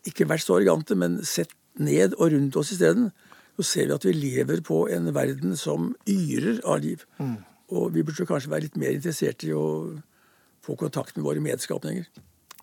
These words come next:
Speaker 2: Eh, da du, eh, nylig mottok Anders Jares kulturpris, så ble det, eh, trekt fram at, eh, du, du nettopp har, eh, interessert deg og skrevet om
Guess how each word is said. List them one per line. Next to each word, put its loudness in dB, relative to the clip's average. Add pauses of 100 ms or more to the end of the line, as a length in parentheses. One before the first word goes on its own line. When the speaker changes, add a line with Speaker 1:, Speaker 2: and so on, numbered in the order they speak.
(560)
Speaker 2:
Eh, 0 (220)
da 0
du, 0
eh, 2 (520)
nylig 0
mottok -4
Anders 0
Jares -2
kulturpris, -2
så 0
ble -2 (160)
det, -6
eh, -2
trekt -6
fram -2
at, -6
eh, -4 (460)
du, -4
du -4
nettopp -6
har, -6 (320)
eh, -8 (360)
interessert -6
deg -8
og -8
skrevet -4
om -2